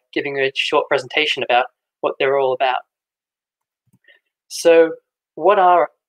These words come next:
what is a black hole? Um, some refer to it as a hole in the fabric of space and time itself. And although this description is, uh, correct by, by what they are, um,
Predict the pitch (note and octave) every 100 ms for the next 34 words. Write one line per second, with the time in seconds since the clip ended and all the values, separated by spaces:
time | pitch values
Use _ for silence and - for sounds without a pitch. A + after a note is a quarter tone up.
0 | _ F#3+ F#3 E3 C#3+ C3+ A#2 - C3 A2+
1 | - _ _ _ _ _ _ _ _ -
2 | - E3+ D#3+ D3+ C#3 - F3 E3+ D3 _
3 | _ - D3+ - D3 C#3+ E3 - D3+ C#3
4 | C3+ - F3+ E3 B2+ B2 A#2+ - D#3+ D#3
5 | C#3+ C#3+ - - E3+ D#3 D#3 C3+ D#3 D3
6 | C#3 - - C#3+ A#2 - _ _ _ _
7 | _ _ _ D3+ D3+ D#3 F3 F3 E3 D3+
8 | - D3 - - - F3+ - - - -
9 | D3 C3 C3+ C#3 C3+ - _ _ _ _
10 | - D3 C3+ C3 - C#3+ C#3 - - -
11 | _ D3 A#2+ - C#3+ _ _ _ - C3+
12 | B2 B2+ C3 B2+ _ _ _ _ _ _
13 | _ _ _ D#3+ - D3+ C#3+ C3+ C3 D#3
14 | D#3+ - C#3+ C#3 C#3